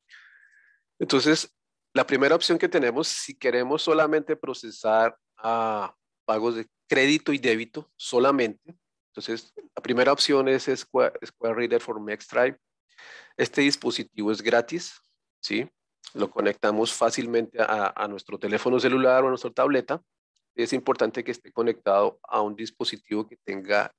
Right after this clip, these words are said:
internet. Eh, la tarifa de transacción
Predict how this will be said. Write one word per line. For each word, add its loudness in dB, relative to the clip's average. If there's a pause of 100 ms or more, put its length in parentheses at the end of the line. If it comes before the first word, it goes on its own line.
internet. -8 (1900)
Eh, 4
la 4
tarifa 4
de 6
transacción 2